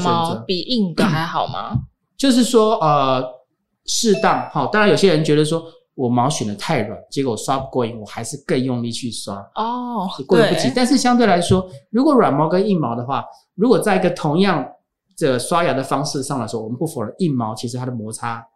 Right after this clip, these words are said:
Speaker 2: 力会比较大，你要更小心。
Speaker 1: 那我看有的是，它是标榜说它有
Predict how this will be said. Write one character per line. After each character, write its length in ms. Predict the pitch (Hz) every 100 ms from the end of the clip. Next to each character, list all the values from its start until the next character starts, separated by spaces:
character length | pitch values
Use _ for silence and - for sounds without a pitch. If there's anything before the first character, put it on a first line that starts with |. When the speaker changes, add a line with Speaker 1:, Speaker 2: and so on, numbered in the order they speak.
| -
Speaker 2:
力 160 | 139
会 120 | 123 123
比 120 | 101
较 140 | 113
大， 260 | 104 107 101
你 60 | 107
要 80 | 110
更 160 | 117
小 140 | 101 -
心。 200 | - - - _ _ _ -
Speaker 1:
那 120 | 370
我 60 | 262
看 220 | 240 302
有 160 | 240 180
的 220 | 175 190
是， 420 | 202 262 240 220
它 300 | 208 - 233
是 160 | 240 247
标 220 | 233 214
榜 240 | 214 160 180
说 220 | 190 190
它 160 | 202
有 100 | 208